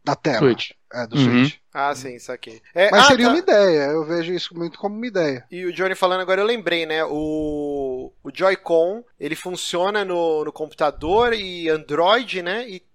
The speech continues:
Speaker 3: e acho que tão fazendo também pra Apple, né?
Speaker 2: E acho que, pelo que eu vi, tão até fazendo, a galera dos mods, é claro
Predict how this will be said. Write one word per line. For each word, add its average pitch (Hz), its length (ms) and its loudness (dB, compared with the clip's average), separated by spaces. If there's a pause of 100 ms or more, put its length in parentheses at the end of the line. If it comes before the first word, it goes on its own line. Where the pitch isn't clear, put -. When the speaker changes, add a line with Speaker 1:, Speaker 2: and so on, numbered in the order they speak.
Speaker 3:
e 156 260 -14
acho 151 160 -6
que 165 120 -16
tão 156 340 -8
fazendo 147 340 -8
também 147 220 -10
pra 143 320 0
Apple, 120 340 -8
né? 220 220 -12 (120)
Speaker 2:
E 147 200 4
acho 175 160 2
que, 254 440 2
pelo 220 220 2
que 240 120 -2
eu 180 120 4
vi, 151 200 -4
tão 240 340 0
até 202 160 -2
fazendo, 214 1040 0
a 175 80 -2
galera 151 380 2
dos 135 320 -12
mods, 131 320 0
é - 20 -2
claro 131 320 0